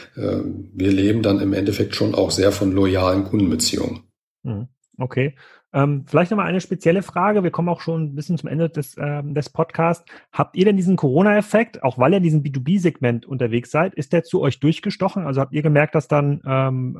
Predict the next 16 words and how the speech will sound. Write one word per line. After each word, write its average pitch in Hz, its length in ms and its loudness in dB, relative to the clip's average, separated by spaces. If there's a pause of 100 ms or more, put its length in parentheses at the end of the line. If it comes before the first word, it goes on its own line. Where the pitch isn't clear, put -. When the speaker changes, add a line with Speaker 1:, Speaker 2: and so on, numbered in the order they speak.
Speaker 2:
eure 135 280 0
Abnehmer 151 500 2
die 131 120 -4
Produktion 147 680 0
eingestellt 143 640 0
oder 123 140 -2
still, 165 380 2 (440)
äh, 143 320 0
gelegt 143 320 -2
haben 143 300 4
und 131 160 -2
dann, 131 380 0 (260)
keine 120 200 -2
Ahnung, 117 360 0
die 139 100 -4
Öle, 143 540 2